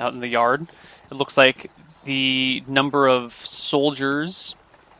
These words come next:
is up to twelve.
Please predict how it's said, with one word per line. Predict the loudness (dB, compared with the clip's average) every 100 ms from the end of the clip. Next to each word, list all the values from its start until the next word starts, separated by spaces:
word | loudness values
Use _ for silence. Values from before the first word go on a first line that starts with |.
| _ _ -8
is | -2 0 2
up | -2 _
to | -8 -4 -4 -4 -4 -4 -6 -8
twelve. | -10 4 6 6 2 -10 -16 -20 -20